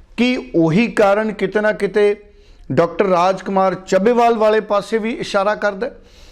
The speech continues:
ਗੁਰਪ੍ਰੀਤ ਜੀ ਪੀ ਇਸ ਕਰਕੇ ਛੱਡ ਕੇ ਗਏ ਕਿ ਜਦੋਂ ਮੈਂ ਵਿਧਾਇਕ ਦੀ ਚੋਣ ਲੜ ਰਿਹਾ ਸੀ ਕਾਂਗਰਸ 'ਚ, ਤਾਂ ਮੇਰੇ ਖਿਲਾਫ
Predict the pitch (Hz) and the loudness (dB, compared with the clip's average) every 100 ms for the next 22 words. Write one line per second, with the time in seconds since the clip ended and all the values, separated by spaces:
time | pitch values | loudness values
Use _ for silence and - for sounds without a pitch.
0 | - - 135 220 214 262 202 180 226 247 | -20 -6 0 2 2 -2 0 0 0 0
1 | 247 - - 247 - 254 240 - - - | 0 0 0 0 2 0 0 -6 -16 -2
2 | 185 202 196 208 196 196 - - - - | -2 0 0 2 0 0 -8 -20 -20 -14
3 | - 226 180 208 226 240 202 180 156 196 | -2 0 2 2 0 0 0 2 2 2
4 | 202 220 226 233 220 226 208 214 220 220 | 0 -2 -2 -2 0 2 2 2 0 -2
5 | 214 214 190 202 202 - - - - - | -6 -2 0 2 0 -2 -18 -20 -20 -20
6 | - 247 202 180 214 247 208 208 196 196 | -2 0 2 2 2 2 0 0 0 2
7 | 208 | 0